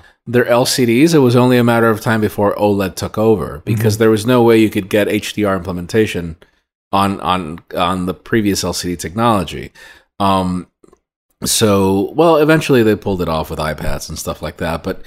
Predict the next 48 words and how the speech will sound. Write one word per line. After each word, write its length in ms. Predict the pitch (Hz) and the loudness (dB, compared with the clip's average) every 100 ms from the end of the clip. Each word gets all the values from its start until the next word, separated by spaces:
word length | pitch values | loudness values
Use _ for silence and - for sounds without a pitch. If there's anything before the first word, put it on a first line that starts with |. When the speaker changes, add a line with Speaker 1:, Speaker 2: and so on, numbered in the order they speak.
| - - _ | -20 -20 _
Speaker 1:
like, 160 | 113 120 | -4 0
dude, 440 | 160 151 107 120 | 4 4 2 -4
the, 80 | 123 | -6
the 220 | 117 - | -4 -2
problem 420 | 120 139 151 175 151 | -2 2 4 4 4
is 280 | 131 123 | 2 2
that 340 | - 117 110 - | 0 0 0 -2
I 160 | 107 | -2
think 320 | 120 - 117 117 | -2 -2 -2 -2
that 160 | 120 | -2
they 180 | 104 98 | -2 -2
just, 400 | 95 104 98 - - - - | -2 -4 -4 -6 -14 -10 -2
they 120 | 107 | 0
started 380 | - 151 165 151 | 2 2 2 2
bringing 320 | 139 139 135 | 0 0 0
innovations 580 | 127 117 110 107 110 98 | 2 2 2 2 -2 -6
that 140 | 95 | -6
people 200 | 104 104 | -4 -4
didn't 260 | 98 92 90 | -4 -6 -6
care 220 | 120 123 | 0 0
about. 300 | 123 123 - | 2 0 0
And 160 | 101 | -2
then 140 | 110 110 | -2 -2
the 80 | 104 | -2
ones 340 | 101 117 139 | 0 -2 -2
that 120 | 123 | -4
people 220 | - 117 107 | -4 -4 -4
started 280 | 104 90 | -4 -8
caring 320 | - 127 135 135 | -4 0 0 0
about, 260 | 135 127 | 2 2
other 200 | - 107 | 2 -2
companies 460 | 104 110 98 95 87 | -2 -4 -4 -6 -6
were 100 | 85 | -10
beating 380 | 80 92 85 76 | -6 -6 -6 -8
them. 160 | 58 | -12
Samsung 440 | - - 120 120 117 | -8 -2 -2 -2 -4
with 140 | 107 | -2
their 140 | 104 - | -2 -2
oleds, 640 | 92 87 82 82 76 - - - - - | -2 -2 -4 -6 -8 -12 -16 -20 -20 -8
uh, 220 | 90 90 90 | -2 -2 0
you 120 | 113 | -2
know, 180 | 98 90 | 0 0
every 280 | 85 113 127 | 0 2 2
other 160 | 113 110 | 2 2
company 380 | 117 104 104 | 0 -2 -2
with 120 | 98 85 | -2 -4
their 100 | 85 | -8
cameras. 720 | - 92 85 85 76 76 - | -6 -4 -4 -4 -6 -6 -10